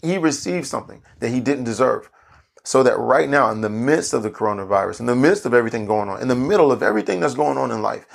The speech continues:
in the middle of it, you can know that your heart can be at peace and you can be reassured that because Jesus d-, received what I deserve, that right now I will get what Jesus deserves in this moment.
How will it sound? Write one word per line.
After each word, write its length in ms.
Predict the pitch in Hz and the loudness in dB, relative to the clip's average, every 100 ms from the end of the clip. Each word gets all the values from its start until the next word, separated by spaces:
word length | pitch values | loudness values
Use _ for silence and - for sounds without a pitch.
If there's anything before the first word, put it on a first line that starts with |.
| - - _ - | -20 -20 _ -8
in 140 | 135 | -2
the 80 | 123 | -2
middle 340 | 117 139 160 123 | 2 2 4 2
of 140 | 104 | 0
it, 100 | 98 | -6
you 280 | 113 160 170 | -4 -2 -2
can 480 | - 123 110 110 123 | -4 -4 -4 -4 0
know 360 | 160 131 101 - - | 4 4 2 -8 -12
that 120 | 113 113 | -6 0
your 200 | 139 143 | 2 2
heart 320 | 165 160 120 | 2 2 0
can 180 | 127 113 | -6 -4
be 140 | 120 | -4
at 160 | 101 - | -4 -4
peace 260 | 151 120 | -6 -4
and 160 | 107 110 | -6 -2
you 160 | 180 | 0
can 160 | 214 165 | 0 -2
be 140 | 147 | -4
reassured 680 | 135 147 127 - 135 113 101 - - - | -2 0 0 0 2 2 0 -12 -16 -6
that 100 | 107 | -4
because 360 | 117 127 90 | 0 0 0
Jesus 460 | 120 180 175 185 - | -4 -2 0 -2 -2
d-, 220 | - 123 | -6 -6
received 800 | 143 - 120 - 180 156 98 - - - | -8 -4 -2 -2 0 0 -2 -8 -20 -6
what 140 | - | 2
I 160 | 113 135 | 4 4
deserve, 560 | 123 104 117 104 - - _ _ - | 2 0 2 2 -4 -18 _ _ -8
that 160 | - | -4
right 200 | 110 135 | 0 0
now 400 | 120 131 107 - - | 2 2 2 0 2
I 180 | 117 123 | 4 4
will 200 | 110 92 | 2 -6
get 360 | 98 120 98 | -2 -2 -2
what 160 | 95 92 | -12 -14
Jesus 380 | 101 117 110 104 | -8 -8 -8 -10
deserves 480 | 98 101 101 92 - | -6 -4 -4 -6 -14
in 160 | 107 98 | -14 -14
this 180 | 92 - | -16 -14
moment. 380 | 87 87 87 | -16 -16 -20